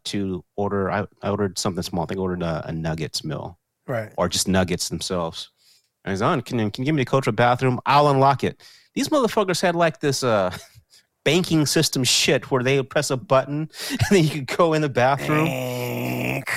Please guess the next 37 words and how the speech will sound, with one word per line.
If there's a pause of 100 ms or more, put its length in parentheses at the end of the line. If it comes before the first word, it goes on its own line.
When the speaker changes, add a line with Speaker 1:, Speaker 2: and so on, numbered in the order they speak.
Speaker 1:
It's
like, (520)
and
then
to
get
out
of
it,
you
had
to
press
a
button
and
open
the
door.
I'm
like,
"Shit.
Speaker 2:
Wow.
Speaker 1:
Does
Ronald
McDonald
know
y'all
doing
that
shit?" (320)
So
anyways,
from,
from,
from,
from